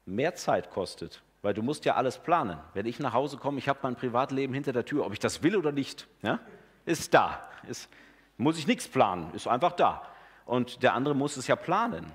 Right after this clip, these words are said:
muss sagen, "Ja, das will ich und ich will da und ich will das, äh, vielleicht auch ar-, arrangieren." Der muss sich mehr vornehmen und das heißt, ähm, ich glaube, es ist ein ganz bewusster, äh, Prozess, das zu machen.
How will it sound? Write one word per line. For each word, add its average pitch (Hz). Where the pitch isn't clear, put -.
muss 120
sagen, 120
"Ja, 117
das 113
will 220
ich 101
und 95
ich -
will 117
da 156
und 139
ich -
will 113
das, 107
äh, 101
vielleicht 113
auch 101
ar-, 101
arrangieren." 110
Der 123
muss 147
sich 139
mehr 151
vornehmen 165
und 117
das -
heißt, 135
ähm, 101
ich -
glaube, 127
es 113
ist 127
ein 113
ganz 127
bewusster, 117
äh, 98
Prozess, -
das -
zu -
machen. 80